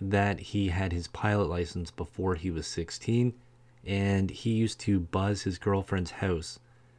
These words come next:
uh, as a teen. So he, she and her family would be eating dinner, and Terry would fly real low over the house and buzz their house. But then, as a young man, he was drafted to Vietnam,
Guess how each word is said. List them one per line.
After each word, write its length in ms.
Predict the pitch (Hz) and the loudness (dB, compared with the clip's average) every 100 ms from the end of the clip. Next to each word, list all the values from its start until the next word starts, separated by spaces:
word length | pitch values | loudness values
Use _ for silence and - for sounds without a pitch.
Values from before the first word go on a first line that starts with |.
| - | -4
uh, 140 | 90 | -2
as 200 | 85 90 | 0 -2
a 60 | 85 | -2
teen. 440 | - - 98 85 78 - - - - | -2 0 0 0 -6 -16 -20 -20 -20
So 240 | - 95 87 | -4 0 2
he, 160 | 82 - - | 0 -8 -14
she 240 | - 104 | -4 0
and 80 | 92 | 2
her 80 | 85 | 2
family 280 | 95 92 | 2 2
would 140 | 90 82 | 2 0
be 120 | 82 | -2
eating 280 | 87 85 82 | 0 0 0
dinner, 440 | 78 117 131 123 - - - - - - | 2 4 4 2 -4 -20 -20 -20 -20 -2
and 640 | 92 87 87 87 87 87 - - | 2 4 4 4 2 0 -4 -8
Terry 380 | - 95 92 92 | -2 2 4 2
would 320 | 85 85 80 | 4 2 2
fly 260 | - 92 | -2 -2
real 320 | 87 87 104 101 | 0 4 4 6
low 220 | 98 92 | 6 4
over 240 | 92 90 | 2 0
the 100 | 87 | 0
house 460 | 80 85 85 - - - | 2 0 -2 -8 -16 -6
and 380 | 87 85 82 78 | -2 0 -2 -2
buzz 260 | 82 82 | -4 -4
their 200 | - 80 | -4 -4
house. 380 | 76 65 - - _ - - _ _ - - - - - - - - | -4 -8 -12 -18 _ -20 -20 _ _ -20 -20 -20 -20 -20 -20 -20 -6
But 160 | - 87 | -4 -2
then, 380 | 107 104 107 104 - - - _ - | 2 4 2 0 -6 -20 -20 _ -6
as 120 | 87 | 0
a 40 | |
young 260 | 95 101 101 | 4 4 4
man, 280 | 98 95 95 | 4 4 2
he 180 | 82 90 | 0 -2
was 160 | 82 | -2
drafted 460 | - 98 95 - 87 | -2 0 0 -2 -6
to 80 | 80 | -2
Vietnam, 640 | 87 78 90 101 107 110 | 0 0 2 4 4 2